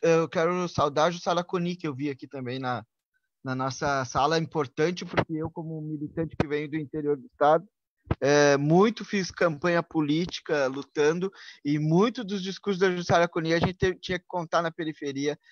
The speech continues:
pra poder fazer campanha e fazer voto pra esquerda. Então, sempre uma referência pra nós. É, mas eu queria, na verdade, a minha fala, muito, Manu ve-, e Miguel,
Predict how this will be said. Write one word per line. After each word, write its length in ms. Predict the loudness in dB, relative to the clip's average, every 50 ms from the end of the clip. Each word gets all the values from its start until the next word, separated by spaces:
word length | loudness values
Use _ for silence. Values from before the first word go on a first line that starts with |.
| _ _ _
pra 100 | -8 -6
poder 280 | -2 -2 -2 -2 -2 -2
fazer 260 | -2 -2 -2 -2 -2
campanha 640 | -2 -2 -2 -2 -2 0 2 2 2 2 2 0 0
e 220 | 0 -2 -4 -8
fazer 300 | -6 -4 -4 -2 -2 -2
voto 280 | 0 0 0 0 _ _
pra 120 | -4 -4
esquerda. 440 | -4 -4 -8 -10 -8 -8 -8 -8 -12
Então, 400 | -14 -12 -10 -10 -10 -10 -12 -16 _ _ _ _ _ _ _ _ _
sempre 200 | -4 -4 -2 -2
uma 120 | -2 0
referência 600 | 0 0 0 2 2 4 4 4 2 0 0 -2 -4
pra 160 | -2 -4 -4
nós. 380 | -4 -4 0 0 0 -2 -2 -18 -18 _ _ _ _ _ _ _ _ _ _ _ _ -2
É, 180 | 0 0 0 0 2
mas 220 | 2 2 4 4
eu 80 | 0 -2
queria, 420 | -2 -2 2 4 4 6 6 4
na 140 | 4 2 2
verdade, 760 | 4 2 2 4 6 6 6 4 2 0 -2 0 0 -2 0 0
a 160 | 0 0 0 0
minha 180 | 0 -4 -4
fala, 480 | -2 2 4 6 6 6 6 4 2 0 _
muito, 640 | -4 -2 0 0 0 0 -2 -4 -6 -8 -8 -8 -6
Manu 480 | -4 -4 -4 -4 -6 -8 -8 -10 -12 -14 _ _ _ _ _ -8
ve-, 260 | -6 -4 -4 -4 -6 -6
e 220 | -6 -6 -6 -6
Miguel, 640 | -8 -8 -10 -8 -4 -2 0 0 2 0 0 -4